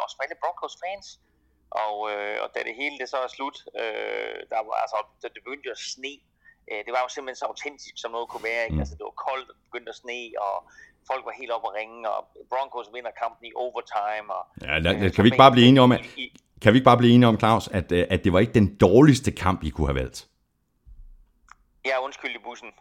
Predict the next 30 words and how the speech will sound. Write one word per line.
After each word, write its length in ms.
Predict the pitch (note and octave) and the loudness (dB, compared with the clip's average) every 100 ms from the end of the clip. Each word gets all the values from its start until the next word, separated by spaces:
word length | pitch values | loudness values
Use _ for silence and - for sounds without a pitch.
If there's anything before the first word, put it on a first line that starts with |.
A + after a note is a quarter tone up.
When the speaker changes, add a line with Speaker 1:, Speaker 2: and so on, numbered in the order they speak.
| _ B2 | _ -10
Speaker 1:
øh, 120 | A#2 - - | -10 -12 -12
øh, 100 | A#2 A2 | -12 -8
da 40 | A2+ | -8
jeg 60 | A2 | -8
sendte 180 | A#2+ A2 A2 | -10 -10 -8
alle 120 | A#2 A2+ | -8 -10
de 60 | A2+ A2+ | -12 -8
her 80 | A2 G#2 | -8 -10
medrejsende, 400 | A2+ A2 A2 - | -8 -8 -8 -12
da 40 | G#2+ | -20
jeg 40 | G#2+ | -12
sendte 140 | A2+ A#2 | -12 -12
dem 60 | A#2 | -10
i 40 | A#2 | -10
lufthavnen, 380 | A#2+ - A2 G#2 | -10 -8 -10 -8
der 60 | A2 | -10
undskyldte 320 | A2+ - A#2 A2 | -12 -14 -12 -12
jeg 60 | G#2 A2 | -12 -10
for, 80 | G#2+ | -10
at 40 | - | -12
vi 40 | - | -20
kunne 140 | A2 A2 | -14 -14
være, 100 | G#2+ _ G#2 | -14 _ -18
at 40 | G#2+ | -14
vi 40 | A2+ | -16
ikke 100 | - | -10
havde 100 | A2 | -10
valgt 100 | G#2+ _ | -10 _
en 60 | - | -14
bedre 160 | G#2 | -12